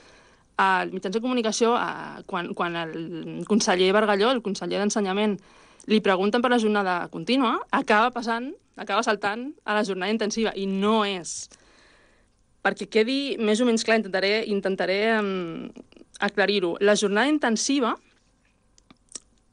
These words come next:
per exemple, per, per fer-ho fàcil, aquí a Roda, per exemple, no? Els centres de, d'aquí de Roda, les últimes setmanes, o sigui, la, just abans de vacances de Nadal, l'última setmana d'estiu,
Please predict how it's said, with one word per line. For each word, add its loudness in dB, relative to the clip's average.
per -2
exemple, 0
per, -6
per -2
fer-ho 0
fàcil, -4
aquí 2
a 6
Roda, 4
per -8
exemple, -10
no? -2
Els -4
centres -2
de, 0
d'aquí -4
de 2
Roda, 2
les -2
últimes 2
setmanes, -2
o -8
sigui, 0
la, 0
just 2
abans 2
de 0
vacances -2
de -4
Nadal, 0
l'última 2
setmana 0
d'estiu, 0